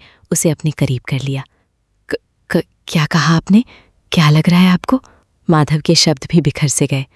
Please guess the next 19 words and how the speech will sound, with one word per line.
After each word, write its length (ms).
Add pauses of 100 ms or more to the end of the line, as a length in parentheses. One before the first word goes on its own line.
(360)
और 100
वो 200
फटी 220
आंखों 280
से 160
अचंभित 460
सा 120
उसे 200
देख 240
रहा 180
था। 160 (680)
राधिका 380
ने 120
बारी-बारी 580
उसकी 240
दोनों 320
आंखों 260
में 80
झांका, 400